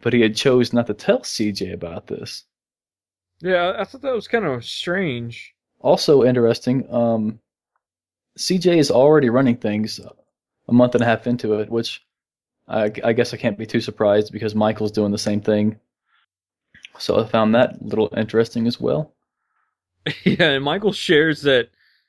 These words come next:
Speaker 2: uh, Saul and Angel, uh, you know, the, given this is a flashback,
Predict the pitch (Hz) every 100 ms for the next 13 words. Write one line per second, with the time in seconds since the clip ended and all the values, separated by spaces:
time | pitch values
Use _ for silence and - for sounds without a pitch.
0 | _ _ - 127 123 113 104 - - -
1 | 156 147 156 135 117 127 151 123 123 117
2 | 110 - _ _ _ _ _ - 143 139
3 | 127 120 127 - - 123 156 135 135 117
4 | 120 123 127 117 117 113